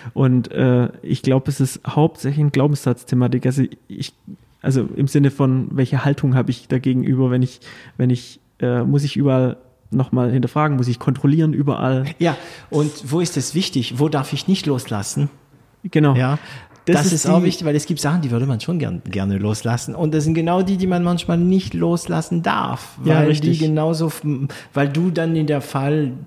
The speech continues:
Speaker 2: derjenige bist, der die größte Erfahrung hat, ne?
Speaker 1: Ja, richtig.
Speaker 2: Okay.
Speaker 1: Und, und ich muss aber auch sagen, also jetzt speziell zu Entscheidungen delegieren,
Speaker 2: Mhm.
Speaker 1: habe ich noch ein bisschen Schwierigkeiten, weil ich habe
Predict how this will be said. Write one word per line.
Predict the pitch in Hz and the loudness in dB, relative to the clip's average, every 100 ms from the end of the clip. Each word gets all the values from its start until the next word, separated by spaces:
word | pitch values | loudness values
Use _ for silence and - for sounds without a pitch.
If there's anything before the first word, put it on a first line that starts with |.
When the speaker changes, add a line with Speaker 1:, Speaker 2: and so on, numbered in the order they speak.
| - | -2
Speaker 2:
derjenige | 147 147 156 151 151 | 2 2 2 2 2
bist, | 147 143 - | 2 0 0
der | 135 | 0
die | 135 | 0
größte | 127 131 - | 0 -2 -2
Erfahrung | 131 - 165 139 113 | -2 0 0 2 2
hat, | 104 104 - - - - - | 0 -4 -10 -20 -20 -6 2
ne? | 143 | 4
Speaker 1:
Ja, | 143 | 4
richtig. | 143 - 135 - - - | 2 0 -4 -4 -14 -8
Speaker 2:
Okay. | 117 113 143 127 - | -6 -2 -2 -2 0
Speaker 1:
Und, | 170 170 - | 0 0 0
und | 160 | 0
ich | 151 | 2
muss | 156 160 | 2 2
aber | 156 151 | 2 2
auch | |
sagen, | 139 139 151 - | 2 0 0 0
also | 135 | 0
jetzt | 131 - - - | 0 -4 -14 -16
speziell | - 131 - 135 - | -8 -6 -2 0 -2
zu | - 120 | -4 -2
Entscheidungen | 123 147 170 175 139 123 | -2 0 0 2 2 2
delegieren, | 120 123 131 139 156 196 - | 0 0 0 2 2 0 0
Speaker 2:
Mhm. | 135 131 131 143 - | 0 2 2 0 0
Speaker 1:
habe | 151 | 2
ich | 160 | 4
noch | |
ein | 160 | 4
bisschen | 151 165 156 | 2 2 2
Schwierigkeiten, | 147 147 143 135 - 139 - 139 | 2 0 -2 -2 -6 -6 -2 0
weil | 135 | 0
ich | |
habe | 139 | 0